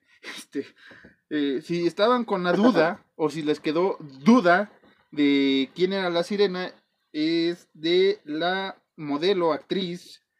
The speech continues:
Speaker 1: Valeria Caramán, y es lo único que puedo decir. Ahí si quieren buscar y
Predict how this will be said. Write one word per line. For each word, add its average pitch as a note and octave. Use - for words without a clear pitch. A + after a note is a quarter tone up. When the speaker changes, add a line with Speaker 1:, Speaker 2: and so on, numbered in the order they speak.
Speaker 1:
Valeria F#3
Caramán, F3
y C#3+
es E3+
lo F#3
único F#3
que D3
puedo F#3+
decir. G#3+
Ahí C#3+
si D3
quieren E3+
buscar C#3
y A#2